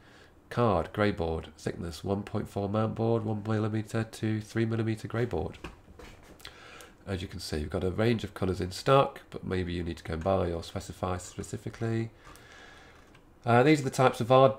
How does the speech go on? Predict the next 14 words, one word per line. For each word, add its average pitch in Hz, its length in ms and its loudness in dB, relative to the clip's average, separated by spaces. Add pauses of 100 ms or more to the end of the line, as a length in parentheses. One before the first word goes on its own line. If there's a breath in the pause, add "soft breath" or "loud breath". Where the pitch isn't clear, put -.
(120)
art 123 280 2
boards 104 280 4
available. 104 580 4
So 117 280 6
they've 120 120 4
got 123 200 4
different 151 320 2
laser 127 260 6
cutters. 101 460 0
They've 123 100 2
got - 140 0
five 123 320 4
laser 90 240 2
cutters, 101 500 -4